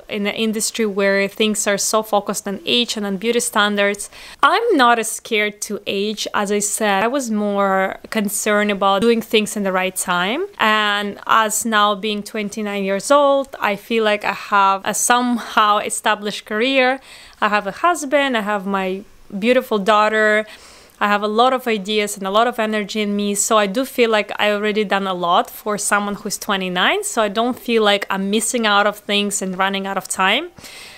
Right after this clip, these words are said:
So very often I feel like women are scared of aging. A lot of times not even for the beauty appearance, because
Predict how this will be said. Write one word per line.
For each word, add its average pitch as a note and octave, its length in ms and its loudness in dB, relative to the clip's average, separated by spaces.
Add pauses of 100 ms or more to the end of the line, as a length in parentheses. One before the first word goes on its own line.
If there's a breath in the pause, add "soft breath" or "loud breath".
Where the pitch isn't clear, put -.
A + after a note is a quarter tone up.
So B3 260 4
very B3+ 280 4
often B3 400 2
I A3+ 80 0
feel A3+ 320 -4
like G#3 320 0
women G#3+ 560 -2
are G3 500 0
scared G#3+ 380 0
of G3+ 180 -4
aging. G3+ 580 -2
A G#3+ 40 4
lot A3+ 180 6
of A#3+ 100 -4
times A#3 420 -4
not A#3 320 0
even G#3+ 540 -6 (280)
for G#3+ 240 -2
the F#3+ 100 0
beauty G#3 360 2
appearance, F#3+ 520 -2
because F3+ 460 -4